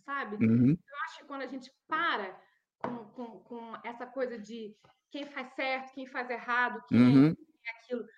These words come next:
Speaker 1: quando você para de, de, de, de ficar tão técnico numa coisa e começa a olhar mais pro indivíduo que
Speaker 2: Mais
Speaker 1: tá na
Speaker 2: pra
Speaker 1: sua
Speaker 2: fora.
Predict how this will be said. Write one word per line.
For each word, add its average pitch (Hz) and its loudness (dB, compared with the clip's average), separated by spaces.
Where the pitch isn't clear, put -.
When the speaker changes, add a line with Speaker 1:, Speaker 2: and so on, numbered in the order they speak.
Speaker 1:
quando 294 -12
você 311 -10
para 320 -2
de, 233 -12
de, 214 -12
de, 214 -14
de 208 -16
ficar 247 -6
tão 294 -8
técnico 220 -8
numa 226 -8
coisa 226 -4
e 202 -12
começa 240 -8
a - -4
olhar 240 0
mais 226 -4
pro 214 -14
indivíduo 226 -12
que - -20
Speaker 2:
Mais 101 2
Speaker 1:
tá - -2
na - 4
Speaker 2:
pra 107 6
Speaker 1:
sua 107 2
Speaker 2:
fora. 98 6